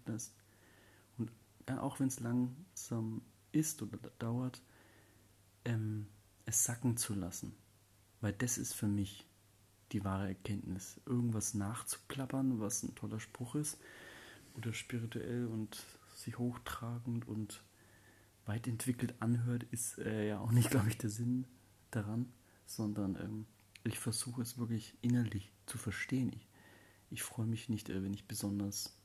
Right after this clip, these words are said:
toll reden kann, sondern besonnen, na, werde. Also das ist mein Sinn oder Grund gewesen.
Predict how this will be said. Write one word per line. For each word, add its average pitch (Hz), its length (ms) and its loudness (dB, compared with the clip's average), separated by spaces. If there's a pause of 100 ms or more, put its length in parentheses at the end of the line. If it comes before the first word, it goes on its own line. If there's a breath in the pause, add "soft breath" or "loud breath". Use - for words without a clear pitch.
(100)
toll 104 220 0
reden 113 340 4
kann, 123 240 4
sondern 101 300 2
besonnen, 104 540 0 (400 loud breath)
na, 104 200 2 (200)
werde. 104 520 0 (800 loud breath)
Also 95 320 -2 (100)
das 95 180 4
ist - 380 -2 (1600)
mein 107 320 4
Sinn 101 240 2
oder 92 200 0
Grund 113 340 -2
gewesen. 104 520 -2